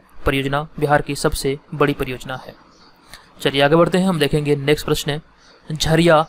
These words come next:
किस खनिज के उत्पादन के लिए भारत में प्रसिद्ध है?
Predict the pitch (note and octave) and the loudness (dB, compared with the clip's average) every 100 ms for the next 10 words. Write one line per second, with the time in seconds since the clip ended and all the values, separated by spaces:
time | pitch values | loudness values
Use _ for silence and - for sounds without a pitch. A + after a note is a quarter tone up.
0 | - E3 - E3 D#3 D#3+ - D3 - C3+ | 0 -2 0 0 0 0 0 0 0 0
1 | C#3+ C#3+ C#3+ C3 C3+ D3+ - - C#3+ C#3 | -2 -4 -8 -6 -10 -10 -18 -12 -2 0
2 | D3 C#3 C#3 D#3 - C#3+ C#3+ C3+ C3+ C3 | 0 -2 -6 -4 -4 -2 -2 -4 -6 -8